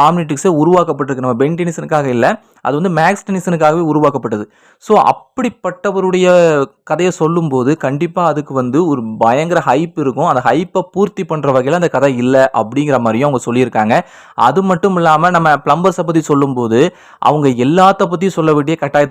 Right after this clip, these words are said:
இருந்தாங்க. எல்லா கிரகங்களை பத்தியும் சொல்லணும், ஏகப்பட்ட கிரகத்தை அவங்க வந்து எக்ஸ்ப்ளோர் பண்ண வேண்டியது இருக்கு. அது மட்டும் இல்லாம அந்த கதையை வந்து இன்னும் டெப்தா கொண்டு போக வேண்டிய தேவை அவங்களுக்கு இருந்துச்சு. So அது மாதிரி நிறைய விஷயங்கள் இருந்த உடனே இவங்க என்ன செய்றாங்க அப்படின்னு பாத்தீங்கன்னா, அந்த கதை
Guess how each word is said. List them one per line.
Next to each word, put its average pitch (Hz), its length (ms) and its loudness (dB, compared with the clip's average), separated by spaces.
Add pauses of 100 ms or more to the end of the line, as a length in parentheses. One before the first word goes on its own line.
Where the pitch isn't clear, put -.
(120)
இருந்தாங்க. 117 340 0
எல்லா 131 220 2
கிரகங்களை 139 400 2
பத்தியும் 143 280 -4
சொல்லணும், 127 300 -2 (120)
ஏகப்பட்ட 143 380 -4
கிரகத்தை 143 440 0
அவங்க 127 160 0
வந்து 135 160 -2
எக்ஸ்ப்ளோர் 156 340 -6
பண்ண 135 160 -2
வேண்டியது 123 240 0
இருக்கு. 120 200 -4 (120)
அது 120 160 -2
மட்டும் 147 260 -4
இல்லாம 131 240 2
அந்த 127 160 0
கதையை 143 320 2
வந்து 127 200 0 (460)
இன்னும் 208 220 2 (220)
டெப்தா 175 260 -2 (140)
கொண்டு 190 300 0
போக 175 100 2 (100)
வேண்டிய 156 200 -2 (160)
தேவை 190 300 0
அவங்களுக்கு 135 380 -2
இருந்துச்சு. 127 280 -6 (120)
So 160 80 -2 (140)
அது 147 140 -2 (100)
மாதிரி 196 180 4 (200)
நிறைய 151 220 0
விஷயங்கள் 180 380 -4
இருந்த 175 240 -2
உடனே 160 180 -2
இவங்க 143 140 -6
என்ன 160 160 -2
செய்றாங்க 147 320 0
அப்படின்னு 131 340 -2
பாத்தீங்கன்னா, 120 380 0 (520)
அந்த 143 140 0 (220)
கதை 151 200 2